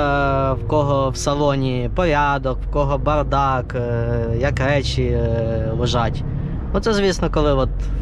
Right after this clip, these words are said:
їдеш в корку. Ця жіночка взагалі спить. Хм. Така самі хитрі.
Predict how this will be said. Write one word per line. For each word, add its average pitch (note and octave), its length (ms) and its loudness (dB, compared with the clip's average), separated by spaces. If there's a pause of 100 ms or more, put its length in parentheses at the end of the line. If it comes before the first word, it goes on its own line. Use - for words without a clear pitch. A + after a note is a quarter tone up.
(140)
їдеш C3+ 280 2
в - 60 -2
корку. B2 400 2 (1500)
Ця C#3 160 2
жіночка C#3+ 480 0
взагалі A#2+ 420 0
спить. - 400 -4 (1500)
Хм. C3+ 160 2 (2250)
Така D3+ 280 0
самі D#3 340 0
хитрі. C3 520 0